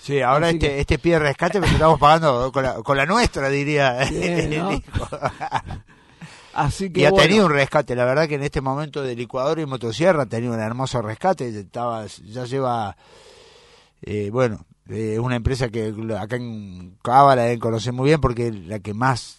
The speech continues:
Speaker 1: eh, le, frecuencia tiene, la otra vez lo hablamos, te acordás la cantidad de línea que explota, la cantidad, bueno, se lleva el cincuenta por ciento de los subsidios totales que hoy da el Estado únicamente a la empresa del amba, a la República del amba, como le decimos los gente del interior.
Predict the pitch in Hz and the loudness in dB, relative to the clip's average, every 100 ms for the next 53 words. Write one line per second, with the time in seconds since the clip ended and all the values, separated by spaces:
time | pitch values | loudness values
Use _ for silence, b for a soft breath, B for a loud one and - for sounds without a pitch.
0 | _ - 92 101 104 98 98 110 107 127 | _ -14 -10 -8 -6 -8 -10 -10 -6 -4
1 | 117 110 143 147 135 123 135 131 127 123 | -4 -2 0 0 0 -4 -4 -2 0 2
2 | 139 147 131 117 117 123 117 117 113 123 | 6 4 4 0 0 0 -2 -6 -4 -2
3 | 123 131 131 113 117 - 131 127 127 117 | 0 0 -2 -4 -6 -4 -2 0 0 -2
4 | 120 123 120 120 131 127 110 113 135 117 | -2 -2 -2 0 0 0 -2 -4 -4 -2
5 | 127 143 127 131 131 147 127 127 110 143 | 0 0 0 -2 0 0 0 -4 -4 -2
6 | 135 123 147 139 - 131 147 139 131 - | -2 0 0 0 0 2 4 2 0 2
7 | 143 160 165 147 147 151 139 135 131 139 | 2 2 -2 0 0 0 0 0 -2 0
8 | 151 170 165 165 156 127 120 120 156 156 | 4 6 6 4 4 2 2 0 -2 -2
9 | 147 147 165 151 131 123 123 127 139 127 | 2 4 6 4 2 0 -2 -2 -2 -2
10 | 120 139 131 131 135 127 143 160 | 0 -2 -2 -2 -2 0 2 2